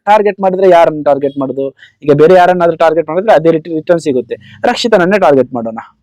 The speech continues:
ಮೇ ಬಿ ನಮ್ಗೆ ರಿಟರ್ನ್ ಸಿಗಲ್ಲ ಅನ್ನೋದು ಅವ್ರ ಲೆಕ್ಕಾಚಾರ ಆಗಿತ್ತು. ಸೇರ್ಕೊಂಡ್ರು ವಿಲನ್ ಗುಂಪಿಗೆ. ಇವಾಗ ಅವ್ರಿಗೆ ಓಟ್ ಬಂದ ಇಲ್ಲ ಟಿ ಆರ್ ಪಿ ಇದೆ ಅಂತ ಸೇವ್ ಮಾಡ್ತಾ ಹೋಗ್ತಾ ಇದ್ದಾರೆ. ಅಂದ್ರೆ, ಮಲ್ಲಮ್ಮ ಹೋಗ್ಲಿಕ್ಕೆ ಏನ್ ಏಯ್ಟಿ ಪರ್ಸೆಂಟ್ ಕಾರಣ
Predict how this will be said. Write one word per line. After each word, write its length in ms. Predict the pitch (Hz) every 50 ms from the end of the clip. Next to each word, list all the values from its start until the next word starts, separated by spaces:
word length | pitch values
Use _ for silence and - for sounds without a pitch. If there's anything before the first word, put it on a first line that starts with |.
| _ _ _ _ _ _ _ - - - - _ _ -
ಮೇ 80 | 240 220
ಬಿ 320 | 202 214 208 196 190 185
ನಮ್ಗೆ 300 | 185 185 185 185 180 202
ರಿಟರ್ನ್ 260 | 180 175 180 185 175
ಸಿಗಲ್ಲ 320 | 165 - 180 185 175 180 170
ಅನ್ನೋದು 280 | 156 151 147 160 190 240
ಅವ್ರ 260 | - 185 190 190 180
ಲೆಕ್ಕಾಚಾರ 400 | 175 170 170 170 156 - 139 135
ಆಗಿತ್ತು. 280 | 123 110 107 _ _ - _ _ _ _ _ _ _ _ _ _ _ _
ಸೇರ್ಕೊಂಡ್ರು 520 | - - 247 208 170 - 143 135 131 139
ವಿಲನ್ 500 | 135 _ - 156 156 165 160 147 139 131 - _ _ _ _ -
ಗುಂಪಿಗೆ. 400 | 147 135 123 131 120 127 143 - _ _ - - - _ _ -
ಇವಾಗ 260 | 262 240 226 220 247 240 226
ಅವ್ರಿಗೆ 460 | 208 190 180 170 170 170 170 175 190
ಓಟ್ 140 | 185 - 180
ಬಂದ 240 | 170 170 165 165 190
ಇಲ್ಲ 280 | 202 185 175 170 160 160 151 139 135 131 123 123 139 _ _ - - _ _ -
ಟಿ 100 | - 185
ಆರ್ 140 | 175 165 156
ಪಿ 140 | - 151 143
ಇದೆ 200 | 143 143 151 147
ಅಂತ 180 | 143 143 147 147 165 202 170 143
ಸೇವ್ 200 | - - 180 175
ಮಾಡ್ತಾ 240 | 151 139 127 - 214
ಹೋಗ್ತಾ 240 | 196 160 - - 143
ಇದ್ದಾರೆ. 220 | 120 104 107 - - _ _ _ -
ಅಂದ್ರೆ, 520 | 196 220 202 - 156 185 262 - - - - -
ಮಲ್ಲಮ್ಮ 320 | 208 233 254 262 254 247
ಹೋಗ್ಲಿಕ್ಕೆ 680 | 247 226 214 214 202 214 220 202 - - 220 220 214 - -
ಏನ್ 200 | 160 190 202 190
ಏಯ್ಟಿ 280 | 190 190 190 - 226 214
ಪರ್ಸೆಂಟ್ 400 | 202 202 190 - 202 196 196 -
ಕಾರಣ 340 | - 175 175 180 175 180